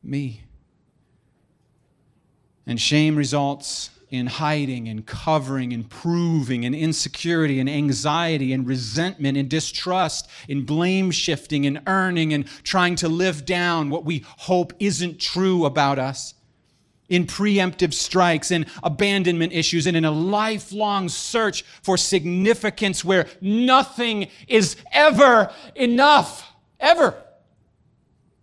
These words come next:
This is the birthplace of all sin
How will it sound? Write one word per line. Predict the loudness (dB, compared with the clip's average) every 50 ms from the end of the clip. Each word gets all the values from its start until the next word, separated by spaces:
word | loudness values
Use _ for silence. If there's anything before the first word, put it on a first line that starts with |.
| _ _ _ _ _ _ _ _ _ _ _ _ _ _ _ _ _ _ _ _ _ _ _ _ _ _ _ _ _ _ _ _ _ _ _ _ _ _ _ -8
This | 0 2 4 4 4 2 0 -4 -4 -4
is | -4 -4 -4
the | -4
birthplace | -4 -4 -4 -4 -4 -6 -6 -6 -6 -4 -4
of | -6 -8 -6 _
all | 2 4 4 4 2
sin | 0 -2 -4 -4 -4 -6 -8 -14